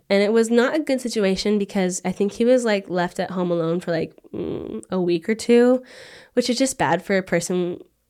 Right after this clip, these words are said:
who struggles with that type of, like, stuff, 'cause he really thrived in community. And so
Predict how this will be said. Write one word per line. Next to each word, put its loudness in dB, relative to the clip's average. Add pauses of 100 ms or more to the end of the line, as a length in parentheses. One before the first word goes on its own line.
(280)
who 2
struggles 0
with 0
that 2
type -4
of, -2
like, -2
stuff, 2 (540)
'cause 0
he 2
really 4
thrived 0
in 2
community. 4 (800)
And 2
so 2